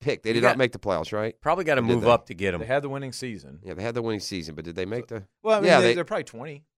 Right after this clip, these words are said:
Speaker 3: right? Twenty,
Speaker 2: Yeah.
Speaker 3: twenty-two, something like that, somewhere in that neighborhood. But
Speaker 2: You're gonna have to move up to get him.
Speaker 3: Yeah.
Speaker 2: In my opinion.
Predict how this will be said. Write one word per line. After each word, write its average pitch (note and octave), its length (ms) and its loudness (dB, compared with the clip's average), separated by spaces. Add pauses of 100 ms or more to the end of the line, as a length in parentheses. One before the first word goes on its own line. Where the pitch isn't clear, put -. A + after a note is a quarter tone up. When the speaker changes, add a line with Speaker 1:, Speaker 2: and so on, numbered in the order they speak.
(100)
Speaker 3:
right? D3 240 -8
Twenty, A2 240 -6
Speaker 2:
Yeah. F2 60 -4
Speaker 3:
twenty-two, C3 580 -10
something C3+ 180 -12
like B2 200 -6
that, B2 180 -4
somewhere B2+ 220 -6
in A#2+ 60 -6
that A2+ 120 -6
neighborhood. F#2 520 -8
But E2+ 200 -10 (160)
Speaker 2:
You're B2 80 -16
gonna C#3 60 -4
have C3 120 -4
to A#2+ 60 -16
move G#2+ 180 -6
up F2+ 120 -6
to D2+ 80 -20
get C#2 160 -16
him. C2+ 120 -18 (760)
Speaker 3:
Yeah. B2 340 0
Speaker 2:
In G#2 100 -8
my F#2 120 -2
opinion. C2+ 340 -14